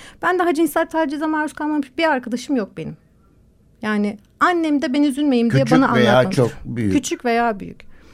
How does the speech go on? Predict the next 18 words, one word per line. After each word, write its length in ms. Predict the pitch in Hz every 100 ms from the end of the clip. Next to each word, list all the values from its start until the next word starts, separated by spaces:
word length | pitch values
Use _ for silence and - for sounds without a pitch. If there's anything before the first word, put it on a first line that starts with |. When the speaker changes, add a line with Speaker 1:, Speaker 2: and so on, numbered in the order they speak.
| - - - - _ _ _ _ _ _ _ _ _ _ _ -
Speaker 1:
Yani 240 | - 294
cinsel, 560 | 220 285 294 415 415 381 294 _ -
şimdi 240 | 254 311 247
bu 260 | 214 269 440 466 539 _ _ _ _ _ _ _ _ -
erkekler 520 | 277 302 370 392 453
tarafından 500 | 415 302 294 311 285 269
anlaşılabilecek, 960 | 269 269 269 285 240 262 269 302 - -
anlaşılan 540 | 269 277 277 330 311
bir 60 | 247
şey 160 | 277
olmuyor. 340 | 233 226 180 190
Çünkü 400 | 349 349 311 311 _ - - - _ _ -
yani, 480 | 220 220 226 226 185 - _ - - -
e, 340 | 214 208 202 - - _ _ _ _ _ _ - _ _ _ _ _ _ _ _
çünkü 340 | - 392 330 285 _ _ _ _ _
burada 300 | 240 330 370
kadınla, 580 | - 277 349 349 247 359 -
çocukla 640 | 269 240 320 - 208 302